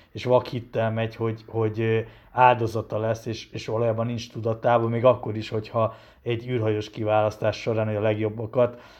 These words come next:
viszik, viszont úgy gondolom, hogy a másik oldalról,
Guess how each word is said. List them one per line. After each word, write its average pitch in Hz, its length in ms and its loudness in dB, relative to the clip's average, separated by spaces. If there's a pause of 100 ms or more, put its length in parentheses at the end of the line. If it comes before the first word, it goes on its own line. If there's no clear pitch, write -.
(120)
viszik, 156 420 0
viszont 135 540 2
úgy 139 180 -6
gondolom, 123 420 2
hogy 117 120 2
a 113 40 0
másik 123 460 2
oldalról, 117 640 2